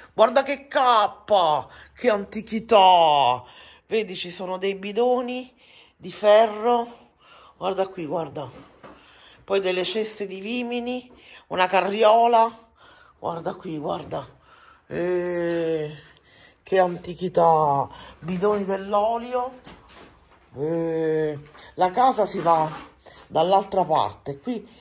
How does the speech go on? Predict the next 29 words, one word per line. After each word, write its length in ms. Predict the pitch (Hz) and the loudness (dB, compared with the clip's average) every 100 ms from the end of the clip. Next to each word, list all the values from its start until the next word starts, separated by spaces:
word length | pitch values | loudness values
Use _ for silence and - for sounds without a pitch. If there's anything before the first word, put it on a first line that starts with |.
| - - | -20 -12
invece 420 | 170 190 208 180 | -4 -2 0 -2
cosa 280 | 180 175 170 | -4 -2 -2
c'è 340 | - 131 - | -2 -6 -10
qui? 280 | - 127 - _ _ _ _ - - - _ | -14 -14 -16 _ _ _ _ -18 -18 -20 _
No, 200 | 220 190 | 0 0
forse 340 | 214 - 226 | 0 -4 -6
si, 140 | 170 160 | -8 -8
si 140 | - | -4
accede 400 | 190 - 208 196 | -2 0 0 0
pure 180 | 190 220 | 0 -2
di 140 | 208 | -2
qui 200 | - 208 | -6 0
alla 220 | 165 135 139 | 2 2 -2
casa. 500 | 143 107 113 127 117 - - - - - _ _ _ | 0 -2 -2 -8 -12 -16 -20 -20 -20 -20 _ _ _
Beh, 140 | - - - - | -10 -8 -12 -12
non 160 | 151 160 | -8 -6
lo 80 | |
so. 340 | 160 151 113 - _ _ _ _ - - - _ _ | -6 -8 -10 -10 _ _ _ _ -20 -20 -20 _ _
Qui 160 | - 190 | -14 -10
ci 160 | 180 165 | -8 -6
sono 460 | 190 170 160 151 | -6 -6 -4 -6
degli 320 | 143 151 147 | -6 -8 -8
scalini 500 | 170 - 180 185 170 | -8 -2 -2 -2 -6
che 140 | 147 143 | -6 -4
vanno 260 | 147 151 | -4 -4
al 80 | 151 | -4
piano 240 | 151 160 170 | -4 -4 -4
di 100 | 196 | -6
sopra. 560 | 190 175 165 - 123 | -4 -2 -2 -6 -10